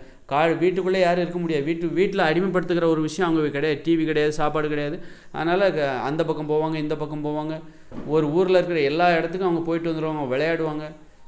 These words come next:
தெருவுல விளையாடுவாங்க, சும்மாவே இருக்க மாட்டாங்க. ஏதாவது மக்கள் வந்து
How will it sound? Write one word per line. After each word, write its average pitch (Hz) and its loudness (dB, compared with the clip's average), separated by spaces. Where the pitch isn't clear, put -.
தெருவுல 165 2
விளையாடுவாங்க, 156 2
சும்மாவே 170 2
இருக்க 156 0
மாட்டாங்க. 147 -2
ஏதாவது 180 0
மக்கள் 175 -2
வந்து 180 -2